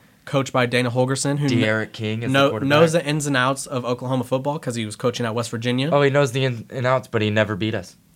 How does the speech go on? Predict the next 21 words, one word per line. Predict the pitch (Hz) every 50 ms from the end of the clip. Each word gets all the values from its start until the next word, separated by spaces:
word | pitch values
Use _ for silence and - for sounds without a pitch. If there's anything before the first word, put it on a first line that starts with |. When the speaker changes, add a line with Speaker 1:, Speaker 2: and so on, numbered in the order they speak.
| _ _ _
Speaker 1:
It's | - 113
okay. | 139 131 127 143 143 139 131 131 - _
He | - 113 127 135
has | 131 131 120 123
a | 117
better | 113 123 123 123
athlete | 113 117 123 123 123 - 143 139 139
in | 123 127
De'Aaron | 120 120 117 123 113 117
King, | - - 127 131 143 151 - - - - - - - _ -
and | 123 123 120
you | 123 123
guys | 131 131 123
struggle | - - 139 127 123 127
with | 127 123 127
ath-, | 120 120 120 - -
athletic | 120 123 123 - 135 127 131 127
quarterbacks. | - 135 135 127 123 113 104 92 - - - - - - _ _ _ -
Speaker 2:
<sighs> | - - - - - - - 113
You | 110 117 135
th-, | 147 139 180